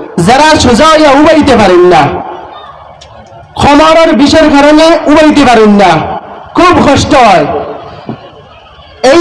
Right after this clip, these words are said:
মানুষ আল্লাহ রাব্বুল আলামিন কে খুশি এবং রাজি করার লাগিয়া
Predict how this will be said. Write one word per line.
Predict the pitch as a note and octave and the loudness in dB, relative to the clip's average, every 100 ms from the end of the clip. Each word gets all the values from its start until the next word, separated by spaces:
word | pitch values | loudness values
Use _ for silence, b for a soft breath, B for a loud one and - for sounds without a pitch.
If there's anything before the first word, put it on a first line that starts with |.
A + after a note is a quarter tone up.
| D#4 | 2
মানুষ | C4 D4 B3 - - - - - A#3 | 2 2 0 -2 -6 -10 -16 -8 -2
আল্লাহ | C4+ D#4 D4+ | 0 2 2
রাব্বুল | D#4 B3+ B3+ D#4 C#4 | 2 0 0 0 2
আলামিন | C#4+ D4+ C#4+ D#4 D4+ | 2 2 2 2 2
কে | D4+ D4+ | 0 0
খুশি | D4+ C#4+ - F4 D#4+ | 0 0 2 2 2
এবং | C#4+ C#4 B3 | 2 0 0
রাজি | A#3 G#3+ D4+ | 0 2 2
করার | B3+ B3+ B3 | 2 0 0
লাগিয়া | A#3+ G3+ A#3 | 0 2 2